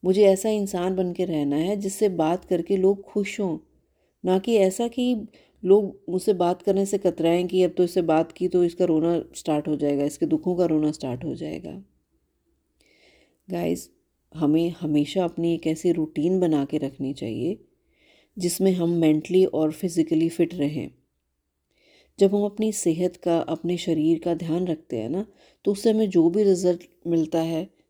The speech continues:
जो भी पॉजिटिव रिजल्ट मिलता है, उससे हमें खुद से प्यार होने लगता है। और पता है आपको, खुद से प्यार होने का सबसे बड़ा फ़ायदा क्या होता है? हम अपना दिल कभी भी नहीं दुखाते,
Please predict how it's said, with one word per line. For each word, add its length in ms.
जो 80
भी 120
पॉजिटिव 440
रिजल्ट 480
मिलता 280
है, 320
उससे 240
हमें 360
खुद 260
से 180
प्यार 260
होने 240
लगता 340
है। 220
और 120
पता 280
है 100
आपको, 320
खुद 180
से 160
प्यार 260
होने 240
का 100
सबसे 340
बड़ा 200
फ़ायदा 340
क्या 200
होता 240
है? 300
हम 180
अपना 280
दिल 220
कभी 280
भी 140
नहीं 160
दुखाते, 560